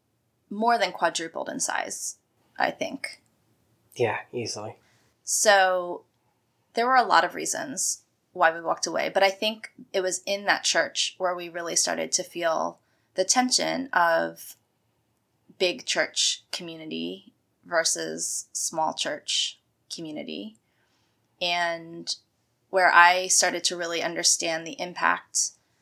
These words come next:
Speaker 1: that the church I had grown up in and how small and organic it was,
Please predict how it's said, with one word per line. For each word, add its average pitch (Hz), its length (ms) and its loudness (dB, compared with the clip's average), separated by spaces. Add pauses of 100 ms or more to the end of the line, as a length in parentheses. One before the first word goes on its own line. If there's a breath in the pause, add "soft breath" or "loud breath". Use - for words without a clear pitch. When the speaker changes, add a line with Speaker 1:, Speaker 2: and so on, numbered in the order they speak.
(120)
Speaker 1:
that 160 400 6
the 170 120 -2
church - 300 -2
I 202 100 6
had 214 180 -2
grown 165 180 2
up - 160 -4
in 156 180 -2
and 175 140 -6
how 165 280 0
small 160 360 0
and 160 140 -4
organic 156 380 -4
it - 100 -10
was, 151 500 -2